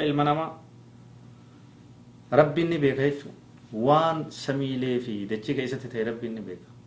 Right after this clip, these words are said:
إن ذلك في كتاب. إن ذلك على الله يسير.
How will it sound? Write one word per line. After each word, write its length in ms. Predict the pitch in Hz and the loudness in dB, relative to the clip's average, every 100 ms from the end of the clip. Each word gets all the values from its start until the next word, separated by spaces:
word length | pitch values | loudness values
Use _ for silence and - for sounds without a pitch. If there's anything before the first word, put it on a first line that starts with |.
| - - - - - - | -20 -20 -20 -20 -20 0
إن 200 | 185 190 | 4 8
ذلك 500 | 190 180 180 185 202 226 220 - - - - - | 8 12 12 12 10 8 6 0 -14 -20 -20 -8
في 140 | 120 | -6
كتاب. 340 | 117 - 123 - - - - - - - - - | -4 4 4 4 -8 -20 -20 -20 -20 -20 -10 0
إن 280 | 180 175 170 | 2 4 4
ذلك 640 | 151 139 135 131 156 151 | 4 4 2 2 -2 0
على 400 | 156 143 131 131 117 | 2 2 2 2 0
الله 500 | 113 127 151 156 147 156 156 151 147 - | 0 4 6 6 2 -6 -8 -10 -8 -4
يسير. 360 | 107 127 98 | -2 -2 -6